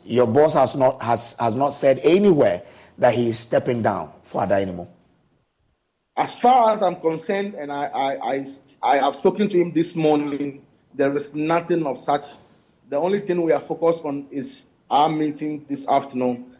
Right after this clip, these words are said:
Speaker 2: and probably the, our continued preparation for Saturday.
Speaker 1: But, but, but does your camp think that there is a chance of winning the major,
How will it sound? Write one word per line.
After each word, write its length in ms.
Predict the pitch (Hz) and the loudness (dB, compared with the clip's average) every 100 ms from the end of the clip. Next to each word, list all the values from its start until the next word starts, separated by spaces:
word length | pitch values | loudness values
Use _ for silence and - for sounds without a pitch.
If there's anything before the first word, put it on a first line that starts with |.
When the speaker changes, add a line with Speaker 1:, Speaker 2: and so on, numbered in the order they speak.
| _ | _
Speaker 2:
and 240 | 143 165 165 | -4 -4 2
probably 560 | 196 190 175 180 175 - _ _ 160 | 4 6 4 0 0 -12 _ _ -4
the, 180 | 160 | -2
our 220 | 139 160 156 | 2 2 2
continued 460 | 175 165 202 214 | -4 -6 -4 -2
preparation 480 | 185 - 165 165 165 | -4 -4 -6 -4 -8
for 160 | 156 135 | -6 -6
Saturday. 540 | 143 143 131 120 - - _ _ _ _ _ _ _ _ _ _ _ _ _ _ 175 | -6 -4 -2 -4 -4 -20 _ _ _ _ _ _ _ _ _ _ _ _ _ _ -2
Speaker 1:
But, 160 | 170 | 2
but, 220 | 180 190 | 4 4
but 320 | 175 185 - 135 | 4 2 0 2
does 200 | 185 202 | 4 4
your 120 | 196 | 0
camp 320 | - 247 247 | -2 -4 -4
think 720 | - 214 208 147 151 156 - - | -2 2 2 2 -2 -6 -12 -4
that 360 | 143 143 - - | 0 0 -2 -10
there 160 | 127 135 | 2 2
is 140 | 127 | 4
a 80 | 131 | 0
chance 400 | - - 160 160 | -2 -4 0 2
of 100 | 143 | 2
winning 720 | 131 127 143 151 151 147 147 | 0 0 2 2 2 0 -2
the 100 | 143 | -2
major, 600 | 123 123 127 131 127 127 | 0 0 -2 0 0 0